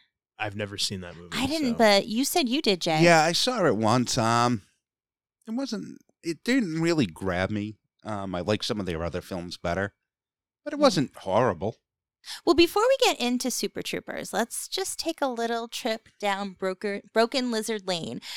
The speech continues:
Speaker 2: because
Speaker 1: Where's that?
Speaker 2: that is where we talk about some of their other awesome movies for a moment.
Speaker 1: Is that down the road from SmackDown Boulevard?
Speaker 2: Yes.
Speaker 1: <laughs>
Speaker 2: No,
Speaker 1: Right.
Speaker 2: because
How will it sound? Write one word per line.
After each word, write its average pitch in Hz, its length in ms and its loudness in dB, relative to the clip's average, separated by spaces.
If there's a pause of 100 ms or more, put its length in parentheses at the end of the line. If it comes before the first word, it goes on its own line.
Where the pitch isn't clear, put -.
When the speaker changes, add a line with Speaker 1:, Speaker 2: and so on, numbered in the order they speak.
(160)
Speaker 2:
because 208 880 -2
Speaker 1:
Where's 113 220 -4
that? 101 280 -6 (600)
Speaker 2:
that 240 300 6
is 208 180 2
where 185 320 4
we 190 180 -4
talk 180 280 0
about 180 260 4
some 220 140 0
of 196 60 2
their 196 180 4
other 226 240 6
awesome 190 320 2
movies 170 360 -4
for 185 160 0
a 165 40 0
moment. 160 540 -2
Speaker 1:
Is 101 60 -12
that 104 180 -6
down 104 220 -6
the 101 80 -10
road 101 240 -4
from 95 320 -10
SmackDown 98 560 -8
Boulevard? 98 520 -8
Speaker 2:
Yes. - 600 -2
Speaker 1:
<laughs> - 40 -20 (920)
Speaker 2:
No, 403 180 8
Speaker 1:
Right. 339 80 4
Speaker 2:
because 294 600 2